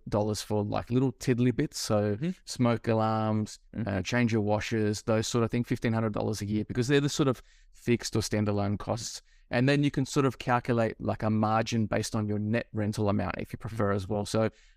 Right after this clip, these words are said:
Speaker 1: I like to sort of use a rule of thumb of, of five percent of your net rental, so after property management expenses.
Speaker 2: Okay,
Speaker 1: Yeah.
Speaker 2: cool, cool. So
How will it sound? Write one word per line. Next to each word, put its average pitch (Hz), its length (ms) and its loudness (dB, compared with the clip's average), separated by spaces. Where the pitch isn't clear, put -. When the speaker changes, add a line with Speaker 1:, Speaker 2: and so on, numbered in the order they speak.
Speaker 1:
I 117 60 2
like 113 180 0
to - 80 -4
sort 113 180 0
of 107 140 0
use 107 260 2
a 107 60 0
rule 101 180 0
of 95 80 -2
thumb 104 240 -2
of, 101 240 -4
of 101 320 -4
five 110 400 -2
percent 104 300 -4
of 98 120 -4
your 101 120 2
net 101 260 0
rental, 101 320 -6
so - 160 -2
after 110 300 -2
property 107 260 -2
management 101 420 -4
expenses. - 720 -8
Speaker 2:
Okay, 98 300 0
Speaker 1:
Yeah. - 100 -2
Speaker 2:
cool, 127 180 0
cool. 120 260 2
So 196 240 4